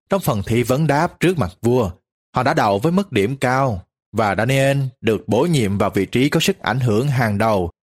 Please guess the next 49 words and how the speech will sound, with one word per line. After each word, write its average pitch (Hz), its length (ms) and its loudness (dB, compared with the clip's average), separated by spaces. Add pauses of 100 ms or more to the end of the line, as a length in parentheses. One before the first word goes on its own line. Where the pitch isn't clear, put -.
trong 117 160 -2
số 131 240 0
những 139 240 -4
quyền 120 220 0
lực 110 280 -2
cao 123 180 2
nhất 170 320 0
của 98 120 -2
chính 160 240 -2
quyền 98 320 0
lúc 113 200 -2
bấy 123 180 0
giờ. 101 300 0 (840)
Sự 131 60 2
trung 185 240 0
tín 196 280 0
và 135 100 2
thành 110 280 -2
công 143 280 0 (280)
không 196 140 0
phải 135 240 0
là 156 120 0
những 120 260 0
lựa 127 200 2
chọn 95 360 0
thay 147 200 0
thế 160 320 2
cho 127 80 0
nhau, 110 440 -2 (320)
nhưng 185 120 0
là 147 80 2
những 113 220 0
cộng 92 280 -2
sự 92 260 0 (140)
tự 85 140 0
nhiên 110 360 0
của 95 120 -2
nhau. 104 360 -2 (560)
Daniel 180 320 2
đã 131 80 2
chứng 202 300 0
minh 180 220 2
lòng 123 300 2
trung 170 180 2
tín 196 320 2 (280)
trong 151 220 0
những 123 180 2
việc 127 240 -2
nhỏ. 107 380 0